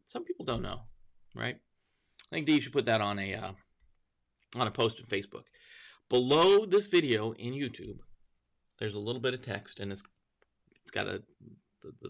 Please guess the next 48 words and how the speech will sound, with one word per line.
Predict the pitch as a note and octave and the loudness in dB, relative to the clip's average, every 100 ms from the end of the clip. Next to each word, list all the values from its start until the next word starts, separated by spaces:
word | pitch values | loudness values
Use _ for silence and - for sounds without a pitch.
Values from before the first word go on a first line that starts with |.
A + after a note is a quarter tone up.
| - | -10
the | |
word | G#2+ G2+ | -6 -4
more. | G#2 A#2 A#2 F#2+ | 0 2 2 0
And | G2+ | -4
if | G2+ | -6
you | |
click | - B2+ | -6 -2
that | C#3+ A2+ | -2 0
more, | C3 A2+ | 0 0
it's | G#2 | 0
gonna | G#2+ | -4
expand. | F2+ - E3 G3+ F3 E3 E3 _ _ - - - _ _ _ _ - | -8 -4 0 2 2 0 -4 _ _ -20 -20 -20 _ _ _ _ -8
And | A2 | -2
the | A2+ G#2+ - - | -2 -4 -10 -2
block | A#2 C3 | 0 0
of | C3+ | -2
text | C#3 B2+ - | -2 -2 -2
down | A#2 | -2
there | A2+ G#2+ | 0 -2
is | G#2+ | -4
the | A#2 | -6
show | - G3 | -2 0
notes, | C#3 C#3+ | 0 -2
and | - C#3+ | -6 -4
down | E3+ | -4
in | C#3 | -4
the | |
show | A#2 A#2+ | -4 -4
notes | G2+ G2 - | -4 -6 -10
is | - - _ | -14 -16 _
all | - C3+ A#2+ | -2 2 2
of | G#2 | -2
these | F#2+ - | -6 -10
links. | - - - - - _ _ _ _ - | -10 -10 -14 -16 -20 _ _ _ _ -10
All | - E3+ | -4 -2
these | B2 | -2
links | G#2+ G2 - | -6 -12 -12
are | |
down | - E2+ | -12 -10
there. | E2+ G2 - - - _ _ - | -10 -10 -12 -18 -20 _ _ -14
If | - | -8
you're | - | -2
listening | A#2+ D3 C#3 | 0 0 0
to | B2 | 0
this | A#2+ A2+ | 0 -2
on | G#2+ | -4
a | G#2+ | -2
podcast, | C#3+ F#3 F#3 F#3 F3+ | 0 0 2 -2 -2